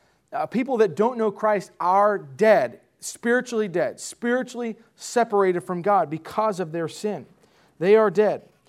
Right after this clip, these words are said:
The, the Bible says that for the, this sin that we have, this sin nature, that the penalty for sin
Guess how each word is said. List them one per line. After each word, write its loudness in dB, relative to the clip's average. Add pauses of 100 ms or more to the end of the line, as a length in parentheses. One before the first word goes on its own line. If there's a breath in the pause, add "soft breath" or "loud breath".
(360 soft breath)
The, 2
the 0
Bible 2
says 0 (340)
that -6
for -2 (320 loud breath)
the, -4
this -4
sin -2
that -2
we -2
have, -2
this -6
sin 0
nature, -2
that -4
the -2
penalty -4
for -6
sin -10